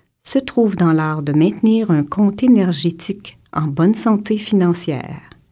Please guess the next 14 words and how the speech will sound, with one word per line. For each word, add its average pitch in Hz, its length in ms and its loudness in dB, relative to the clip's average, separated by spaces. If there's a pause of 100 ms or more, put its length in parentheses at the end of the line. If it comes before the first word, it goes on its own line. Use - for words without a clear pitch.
(840)
Donc, 165 320 2
de 160 80 -4
voir 147 340 -4
à 143 60 -4
ce - 100 -6
que 151 100 -8
les 143 180 -6
retraits 180 420 -2
ne 240 100 2
soient - 220 -4
pas 165 220 -4
supérieurs 196 680 -2
aux 165 60 -2
dépôts 151 460 -4